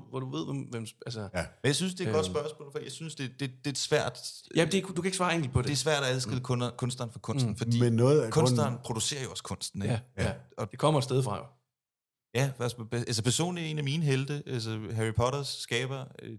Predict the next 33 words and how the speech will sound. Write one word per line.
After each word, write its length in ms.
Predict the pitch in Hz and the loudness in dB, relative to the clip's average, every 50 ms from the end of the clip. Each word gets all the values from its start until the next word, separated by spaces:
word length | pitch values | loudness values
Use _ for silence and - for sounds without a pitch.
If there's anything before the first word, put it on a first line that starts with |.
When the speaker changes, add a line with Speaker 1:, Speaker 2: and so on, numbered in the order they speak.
| - | -6
Speaker 3:
J 100 | - 120 | -6 -6
K 60 | 113 - | -4 -2
Rowling, 500 | 113 107 101 104 107 117 127 135 131 123 | -2 0 2 2 2 2 0 -2 -2 -2
har 80 | 110 | -2
udtalt 420 | 101 107 117 117 - 135 110 104 - | -2 -2 -4 -4 -4 -6 -6 -6 -8
sig 80 | 101 | -10
transfobisk. 680 | - - 101 98 - - 131 143 151 - 147 139 - - _ _ _ _ | -8 -8 -8 -8 -8 -8 -12 -12 -12 -14 -16 -16 -16 -20 _ _ _ _
Speaker 1:
Mm. 140 | 120 104 98 - _ _ _ _ _ _ _ _ _ _ _ _ _ _ - | -4 -4 -4 -6 _ _ _ _ _ _ _ _ _ _ _ _ _ _ -4
Speaker 3:
Kvinden, 220 | 123 127 143 143 | -4 -2 0 0
der 100 | 131 110 | 0 0
har 120 | 101 101 | 0 0
skabt 800 | 98 - - - - - _ 135 127 127 - - - - - - - - _ _ _ _ _ _ _ 120 | -2 -2 -2 -4 -6 -2 _ 0 0 0 0 -6 -10 -10 -10 -12 -14 -16 _ _ _ _ _ _ _ -4
universet, 480 | 117 113 101 104 104 113 113 120 127 | -2 0 0 2 2 2 2 0 -4
hvor 180 | 117 113 110 101 - - | -4 -4 -4 -4 -2 -2
folk 200 | 110 104 71 - - - - - _ _ - - - | -2 -2 -2 -4 -8 -12 -12 -12 _ _ -16 -8 -6
om, 160 | 117 113 107 - _ _ _ _ _ _ _ - - - - | -6 -6 -6 -8 _ _ _ _ _ _ _ -20 -20 -12 -4
forandrer 320 | - 120 120 123 120 127 123 | -2 0 0 0 0 -2 -2
sig 200 | - - 117 113 - | 0 0 0 -2 0
fra 80 | - 113 | 2 4
Speaker 2:
Hun 100 | 117 127 | 6 6
har 60 | 117 | 6
udtalt 460 | 104 110 123 120 - 139 123 110 - | 6 6 4 8 8 8 8 8 6
sig, 100 | - 120 | 4 4
Speaker 3:
normale 240 | 113 127 131 131 120 | 6 6 4 4 4
Speaker 2:
hvad 120 | 110 107 | 4 4
der 60 | 95 98 | 4 4
er 40 | |
blevet 160 | 87 104 110 107 | 2 2 2 2
opfattet 400 | 127 151 151 - 160 110 95 92 | 2 0 2 2 2 2 2 0
som 180 | - 95 85 85 | -2 -4 -4 -4
transfobisk, 540 | - 85 78 - - 85 76 67 76 135 | -4 -6 -6 -6 -6 -8 -10 -6 -2 0
Speaker 1:
Mm. 100 | 135 123 135 | 2 2 2
Speaker 2:
ikke? 100 | 170 | 0